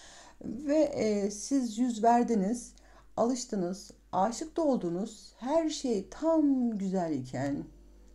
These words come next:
eyvah o kurduğunuz kule ne oluyor?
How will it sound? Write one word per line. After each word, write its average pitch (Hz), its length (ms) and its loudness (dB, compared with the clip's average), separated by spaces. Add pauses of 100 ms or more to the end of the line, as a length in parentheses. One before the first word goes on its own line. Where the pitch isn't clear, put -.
eyvah 135 440 -6
o - 80 -14
kurduğunuz 131 800 -8
kule - 360 -10 (480)
ne 180 120 -4
oluyor? 147 360 -6